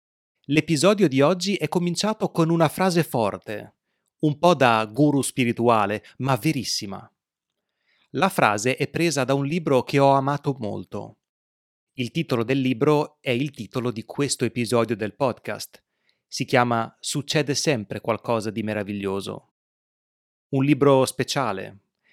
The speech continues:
e direi anche illuminante, scritto da Gianluca Gotto. Gianluca Gotto è un ragazzo geniale, un ragazzo molto giovane che ha scoperto la sua passione per la scrittura,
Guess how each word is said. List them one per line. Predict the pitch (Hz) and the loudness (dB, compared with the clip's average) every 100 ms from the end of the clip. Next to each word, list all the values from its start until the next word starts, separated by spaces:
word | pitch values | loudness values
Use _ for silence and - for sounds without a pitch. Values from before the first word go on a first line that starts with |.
| _ _ | _ _
e | 147 131 | -2 0
direi | 127 147 147 143 | 2 4 4 4
anche | 160 151 | 2 2
illuminante, | 139 135 135 135 123 110 104 135 | 4 6 6 8 6 4 2 0
scritto | 120 - 139 143 151 | -2 -4 -6 -6 -4
da | 120 120 113 | -2 -2 -2
Gianluca | 113 131 135 135 135 | -2 -2 -2 -4 -4
Gotto. | 107 101 - - 110 - _ _ _ _ _ _ _ _ | -4 -4 -6 -10 -10 -12 _ _ _ _ _ _ _ _
Gianluca | - 139 151 160 - | -2 2 2 2 4
Gotto | 151 165 - 135 | 4 2 2 2
è | |
un | 123 | 4
ragazzo | 127 123 131 - 135 123 117 | 0 0 -2 -4 -4 -2 -2
geniale, | 117 117 123 117 98 101 107 - _ _ - | -4 -2 0 0 -2 -4 -8 -14 _ _ -6
un | 123 | -2
ragazzo | 120 127 - 113 | 0 0 -2 -4
molto | 110 151 139 | 0 -2 0
giovane | 113 110 95 101 113 135 _ _ _ _ _ | 0 2 2 -2 -4 -10 _ _ _ _ _
che | - 143 | -6 -2
ha | 139 | -2
scoperto | 131 - 143 147 160 160 131 | -4 -8 -4 -4 -4 -6 -6
la | |
sua | 110 - 117 | -4 -6 -6
passione | - 107 - 143 110 104 101 - _ _ | -6 -6 -4 -4 -4 -8 -14 -20 _ _
per | - 113 | -8 -6
la | |
scrittura, | 107 - 107 - 143 117 104 | -6 -6 -10 -6 -4 -4 -4